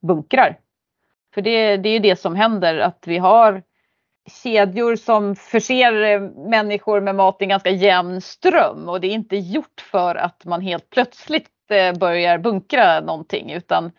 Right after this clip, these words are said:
och det här har ju varit, eh, ett problem genom många kriser, att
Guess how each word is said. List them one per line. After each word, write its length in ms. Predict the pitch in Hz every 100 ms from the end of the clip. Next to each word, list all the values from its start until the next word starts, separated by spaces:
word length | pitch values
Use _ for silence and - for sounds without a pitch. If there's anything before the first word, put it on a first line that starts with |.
| _ _ _ -
och 100 | 185
det 60 |
här 180 | 196 220
har 80 | 233
ju 320 | 226 214 214
varit, 560 | 208 190 185 180 _ -
eh, 260 | 175 175 170 151 _ _ -
ett 200 | 190 -
problem 460 | 190 165 175 170
genom 360 | 175 170 170 170
många 260 | 175 190
kriser, 420 | 254 254 190 - 160
att 180 | 160